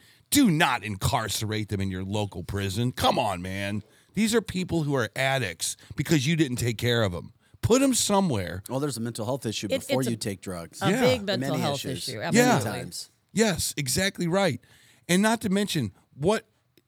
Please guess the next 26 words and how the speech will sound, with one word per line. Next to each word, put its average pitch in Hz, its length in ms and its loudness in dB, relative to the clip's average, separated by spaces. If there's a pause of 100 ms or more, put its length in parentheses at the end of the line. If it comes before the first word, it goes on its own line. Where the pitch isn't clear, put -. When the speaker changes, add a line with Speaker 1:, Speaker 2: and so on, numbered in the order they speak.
(360)
Speaker 1:
you 165 180 2
look 226 180 2
at - 60 -10
your, 170 140 2 (120)
your 135 140 2
government 123 480 0
to - 60 -12
protect 110 500 -2
you, 80 160 -12 (300)
right? 101 260 0 (400)
You, 208 120 -2
to - 220 0
protect 208 580 2
you. 135 280 2 (400)
You 226 260 6
know 254 300 6
better. 151 320 4
You 160 240 2
have 220 180 2
the 175 100 4
research. 170 720 -2 (300)
Make 220 380 2
things 185 440 2
illegal 151 800 0 (200)
that 160 140 2
are 147 200 0